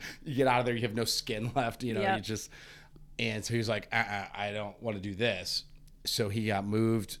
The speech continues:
Speaker 1: He, he did it for a few months 'cause I
Speaker 2: Mm-hmm.
Speaker 1: wasn't like, "Nah, you're not getting
Speaker 2: Right.
Speaker 1: special treatment." He, he did it. He did his time there and he grinned about it and, like, did a good job.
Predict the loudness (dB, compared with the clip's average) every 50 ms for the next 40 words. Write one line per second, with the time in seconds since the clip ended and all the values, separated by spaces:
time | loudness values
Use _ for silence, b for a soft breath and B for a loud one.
0 | -10 -6 -2 -2 0 2 2 4 4 4 4 2 2 -2 -2 0 2 2 4 2
1 | 2 -2 -6 -6 0 2 4 4 4 2 0 -2 -4 -2 0 2 4 4 4 2
2 | 0 -2 -2 -4 -2 0 0 0 0 -2 -2 -2 -2 -2 -2 -2 0 2 4 4
3 | 4 4 2 -2 -4 -6 -2 0 0 0 0 -2 -8 -10 -12 b b b b b
4 | b b b b -4 0 0 0 0 0 -2 -2 4 8 8 8 8 8 6 2
5 | 0 4 4 4 4 2 0 0 2 4 4 4 4 4 2 0 0 -2 -2 -2
6 | -2 -4 -4 -6 -10 -16 -20 -20 -18 -16 -8 -2 0 2 2 2 2 2 4 4
7 | 4 4 4 4 2 0 -2 -2 -2 -4 -2 -2 -2 -2 -2 -2 0 0 2 0
8 | 0 2 4 4 4 4 4 2 0 -4